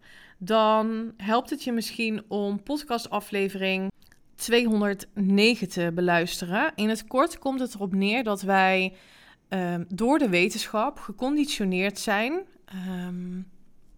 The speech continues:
dus de Newtoniaanse kijk op wetenschap, geconditioneerd zijn met het idee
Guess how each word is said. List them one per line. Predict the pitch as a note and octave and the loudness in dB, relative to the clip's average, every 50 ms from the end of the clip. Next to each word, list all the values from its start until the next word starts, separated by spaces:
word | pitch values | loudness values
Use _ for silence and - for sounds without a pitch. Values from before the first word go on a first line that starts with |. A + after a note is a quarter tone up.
| - | -12
dus | G3 F3+ F#3 F3+ - - | -6 -4 -4 -4 -4 -4
de | F3+ F3 | -4 -4
Newtoniaanse | F#3 F#3+ G3 G3 G3 - F#3+ F3+ F3 F3 F#3 G3 G#3 G#3+ G#3+ - F#3 E3+ E3 D#3+ - - - - - - - - - | -2 0 -2 -2 -2 -4 -4 -2 0 0 2 2 0 0 -2 -4 -6 -6 -6 -6 -10 -14 -20 -20 -20 -20 -20 -14 -2
kijk | - G3 F3+ E3+ F3 E3+ F3 - - - - | 2 4 4 4 4 0 -4 -10 -20 -12 -6
op | G3 F3+ F3 E3+ F3 - - - - _ - - _ _ _ _ _ _ | -4 -4 -4 -4 -6 -10 -12 -12 -12 _ -20 -20 _ _ _ _ _ _
wetenschap, | - F3+ F3 F#3 F3+ - - - - F3+ A#3+ - - - - - - - - - - - - - - - _ | -4 -2 -2 -2 -2 -6 -8 -4 -2 -2 -2 -4 -8 -20 -20 -20 -20 -20 -20 -20 -20 -20 -20 -20 -20 -20 _
geconditioneerd | - - A#3+ G#3+ - D#4 D#4+ E4 E4 E4 - - A#3+ A3 G#3+ A3 A3 B3+ D4 D4+ | -8 -8 -6 0 2 2 4 4 4 2 2 2 4 6 6 6 6 4 2 0
zijn | - - C4+ C4 C#4 D4 D#4 F4 F4+ E4 - - - | 0 0 2 2 2 0 0 -2 -4 -6 -10 -8 -2
met | G#3 G#3 G#3+ A3 A3 A3 A3 A3 G#3+ G#3+ - - - - - | 0 2 4 4 4 4 2 2 0 -2 -8 -14 -14 -12 -6
het | - G#3+ G#3 - | -6 -6 -6 -4
idee | - A3 F3+ E3+ G3 F#3+ F#3+ G3 A#3 D4+ F#4 | -6 -6 -4 0 0 0 2 2 0 -2 -4